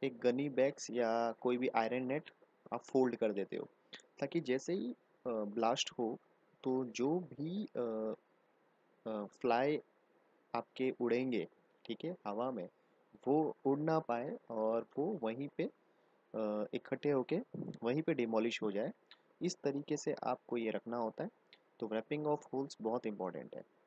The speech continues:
और ballasting of, ballasting एक Again a process है, blasting और falling of structure, ये दो चीज़ आपको ध्यान रखनी है।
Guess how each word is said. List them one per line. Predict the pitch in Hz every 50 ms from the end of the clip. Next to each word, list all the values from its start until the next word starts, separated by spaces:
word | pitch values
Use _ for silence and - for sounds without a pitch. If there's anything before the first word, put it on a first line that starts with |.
| _ _ _ _ _ _ _ _ _ _ _ _ _ _ _ _ - -
और | 120 113 110 110 110 107 107 - - - _ _ _ _ _ _ -
ballasting | 123 139 151 156 - - - 175 180 190 196 202 - - - - - - - _ - -
of, | 123 123 - - _ _ _ - - 117
ballasting | 117 110 117 123 139 147 147 - - 160 165 160
एक | 131 147 - _ _ - - - _ _ _ _ _ _ _ _ _ -
Again | 117 - 135 139 143 139
a | - -
process | 117 117 - - 131 135 - -
है, | 156 190
blasting | 107 - 110 113 120 123 - - 131 127 120
और | 110 - -
falling | 107 107 113 113 113
of | 110 -
structure, | - - 113 - - - 156
ये | 160 123 107
दो | 107 110 110
चीज़ | - - 117 110 113
आपको | 110 - - 104
ध्यान | 104 110 110 110 107
रखनी | 104 - - 127 143
है। | 180